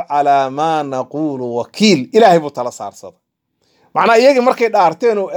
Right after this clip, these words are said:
aaminay, buu yidhi, "Haddana Ilaahay baan tala saarsaday." Idan, marka, Ilaahay baa ku filan oo kaafiya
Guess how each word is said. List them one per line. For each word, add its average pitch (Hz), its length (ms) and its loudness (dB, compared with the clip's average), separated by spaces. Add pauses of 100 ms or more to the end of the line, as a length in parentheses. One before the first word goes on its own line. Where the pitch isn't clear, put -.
aaminay, 139 420 -2 (380)
buu 160 180 -2
yidhi, 185 120 8
"Haddana 185 320 4 (120)
Ilaahay 247 340 6
baan 180 180 -2
tala 156 240 -4
saarsaday." 120 580 -12 (720)
Idan, 247 320 4
marka, 226 360 0
Ilaahay 190 500 2
baa 170 420 0 (100)
ku 214 120 -10
filan 208 360 -4 (540)
oo 135 160 -4
kaafiya 202 600 2